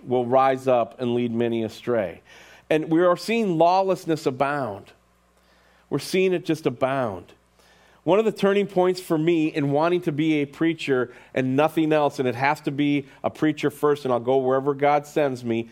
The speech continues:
and he sent me here, and I'm here, is when Congress did a sit-in. Our lawmakers did a sit-in to oppose the laws.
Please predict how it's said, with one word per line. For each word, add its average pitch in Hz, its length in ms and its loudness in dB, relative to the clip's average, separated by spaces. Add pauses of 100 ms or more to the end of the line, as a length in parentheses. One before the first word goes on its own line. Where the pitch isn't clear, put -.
and 107 100 -2
he 104 60 0
sent 101 300 -6
me 127 120 0
here, 143 540 0 (160)
and 95 100 -4
I'm 107 200 0
here, 127 560 0 (1300)
is 131 340 0
when 127 520 -2 (640)
Congress 139 800 0
did 120 280 0
a 120 80 -2
sit-in. 120 680 -4 (1600)
Our 190 180 2
lawmakers 151 1080 0 (360)
did 185 160 2
a 170 60 0
sit-in 156 760 0 (120)
to 190 120 2
oppose 185 520 2
the 196 100 2
laws. 196 720 -2